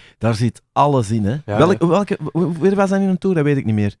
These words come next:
Speaker 2: Dat was, eh, dat was Am-, na Amsterdam, dus dat was wel, dat was het, eh, voorbij het, het punt dat we... Op dat moment was de chemie <laughs> al voorzichtig aan het uitwerken.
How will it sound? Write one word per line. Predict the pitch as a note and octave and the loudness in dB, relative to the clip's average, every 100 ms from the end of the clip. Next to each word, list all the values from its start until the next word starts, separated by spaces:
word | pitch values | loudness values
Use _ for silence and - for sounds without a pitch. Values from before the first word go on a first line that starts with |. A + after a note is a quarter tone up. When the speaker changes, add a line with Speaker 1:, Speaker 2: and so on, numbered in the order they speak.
| _ | _
Speaker 2:
Dat | C3 | -2
was, | B2+ C3+ A#2+ | 0 2 2
eh, | C3 | 2
dat | B2+ B2+ | 2 0
was | C3 B2 | 0 -2
Am-, | C3 C#3+ | -4 -2
na | C3 | 0
Amsterdam, | C3+ B2+ - A#2 G#2+ G#2+ | 0 -2 -6 -4 -4 -4
dus | G#2+ | -4
dat | A#2 | -2
was | A#2 - | -2 0
wel, | C3+ C3+ B2 | 2 2 2
dat | A#2+ | 0
was | A#2+ G#2 | -2 -4
het, | A2+ - | -8 -8
eh, | A2 | -8
voorbij | G#2+ A2+ A#2 | -4 -2 -2
het, | A#2 | -4
het | A2 F2+ A#2 - | -10 -14 -16 -8
punt | A#2 A#2 C3 | -8 -6 -6
dat | G#2+ | -4
we... | G#2 G2+ G#2+ - | -2 -4 -8 -16
Op | - C#3 | -6 2
dat | F#3 | 4
moment | G#3 D#3+ | 4 2
was | D#3 | -4
de | C3 | -4
chemie | - C3 C#3+ A#2 - | -4 0 0 0 -2
<laughs> | B2+ | -2
al | A#2 A2 - A#2 A2 B2 | -2 -2 -2 0 -2 0
voorzichtig | C3+ B2+ C#3 B2+ | 2 4 4 2
aan | B2 | 2
het | A2+ | 2
uitwerken. | G#2+ A2 A#2+ A2 G2+ | 0 0 -2 -2 -8